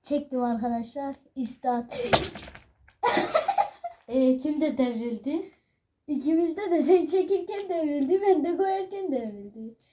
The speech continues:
Speaker 1: En baştan yapacağız. Videoyu durdur.
Speaker 2: Arkadaşlar
Speaker 1: Evet.
Speaker 2: bu ne dedik başlayacağız.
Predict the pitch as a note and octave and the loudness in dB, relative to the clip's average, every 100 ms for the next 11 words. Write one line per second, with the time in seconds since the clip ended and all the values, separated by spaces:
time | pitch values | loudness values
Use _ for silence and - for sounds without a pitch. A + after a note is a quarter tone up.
0 | _ C#4+ D#4 D4+ D#4+ D#4+ D#4+ B3 A3 G#3 | _ -2 0 2 2 0 -6 -6 -6 -4
1 | A3 A3+ B3+ C4 B3+ A#3 C4+ G#3 F#3+ - | -2 -2 -2 -2 -2 -2 -4 -4 -6 -10
2 | - _ _ _ _ _ _ - B3 B3+ | -20 _ _ _ _ _ _ -2 0 4
3 | D4 D#4+ E4+ D4 B3+ D4+ D4+ C#4+ D4 E4+ | 6 6 6 4 4 2 2 2 0 2
4 | B3+ B3+ B3+ B3 G#3+ G#3 - | 4 4 2 -2 -2 -4 -10